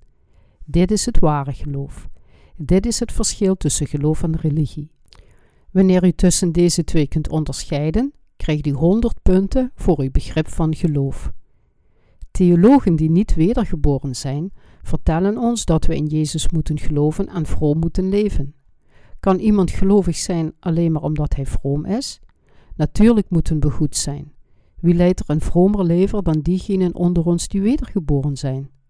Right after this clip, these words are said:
Maar het punt is dat zij dit aan zondags vertellen. Er zitten twaalf soorten zonden in de gemiddelde zondaard. Hoe kan hij vroom leven?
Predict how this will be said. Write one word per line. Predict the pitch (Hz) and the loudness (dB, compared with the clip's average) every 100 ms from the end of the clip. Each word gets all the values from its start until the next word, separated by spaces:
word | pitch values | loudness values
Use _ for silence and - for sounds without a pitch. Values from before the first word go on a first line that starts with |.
| _ _ _ _ _ - | _ _ _ _ _ -4
Maar | 160 | -2
het | 160 - | -2 2
punt | 214 240 - | 2 2 0
is | 151 175 - | -2 -2 -4
dat | 156 - | -6 -4
zij | - 156 143 | -2 -2 -2
dit | - 160 - - | -2 -2 -2 -10
aan | - 160 147 | -6 -4 -2
zondags | 147 147 156 - | -2 -2 -4 -4
vertellen. | 190 - 240 247 135 - - _ - _ - | -4 -2 -2 -2 -6 -10 -20 _ -20 _ -6
Er | 160 | -2
zitten | 190 - 160 | 0 0 2
twaalf | - 196 214 254 | 6 6 4 0
soorten | - 214 196 - 143 | 0 4 4 4 2
zonden | 156 170 208 240 | 2 2 0 -2
in | 180 | -2
de | 156 | -2
gemiddelde | 131 147 151 170 165 | -4 -2 -2 0 0
zondaard. | 151 147 143 135 135 - - - _ - - | 0 -2 -2 -4 -6 -8 -12 -14 _ -20 -6
Hoe | - 202 | -2 0
kan | 202 170 | 2 2
hij | 170 | 2
vroom | 165 160 180 185 | 2 4 4 2
leven? | 233 262 - 143 | 0 0 0 -4